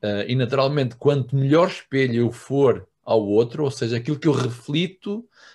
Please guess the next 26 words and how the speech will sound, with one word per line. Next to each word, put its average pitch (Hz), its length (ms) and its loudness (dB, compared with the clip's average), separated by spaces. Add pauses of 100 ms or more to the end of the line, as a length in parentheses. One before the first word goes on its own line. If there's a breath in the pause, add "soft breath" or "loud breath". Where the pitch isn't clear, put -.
daquilo 165 320 -2
que - 60 -18
estou 165 200 -2
a 170 60 2
receber, 135 880 -2
é 117 180 2
como 139 300 -4
com 156 180 -4
acolhimento. 139 1040 -2 (320 soft breath)
Rapport 147 440 -2
é 147 140 2
acolhimento. 131 960 -6 (640 soft breath)
Rapport 139 460 0
é, 139 360 2 (380)
ah, 113 280 0
Alexandra, 139 680 -2
eu 131 220 0
admiro-te, 123 880 -4
eu 123 160 0
aceito 123 560 -4
tal 131 180 -2
e 131 40 -6
qual 135 240 -4
como 135 160 -8
tu 127 240 -4
és, 117 520 0